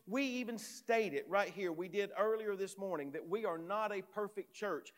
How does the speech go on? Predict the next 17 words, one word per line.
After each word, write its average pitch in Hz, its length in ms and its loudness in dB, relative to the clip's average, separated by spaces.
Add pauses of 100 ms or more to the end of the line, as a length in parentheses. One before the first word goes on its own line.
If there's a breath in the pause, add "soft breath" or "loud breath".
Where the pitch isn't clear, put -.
(200 loud breath)
because 190 380 4
every 240 380 4
single 226 280 0
person 220 440 0
from 190 180 -4
the 170 80 4
pastor 208 560 -2 (100)
all 226 400 4
the 202 120 0
way 202 260 2
down 160 380 4 (280 loud breath)
are 170 200 6 (100)
fallible. 143 540 2
We 202 180 2
are, 196 180 8 (200)
we 226 160 0
are 208 160 2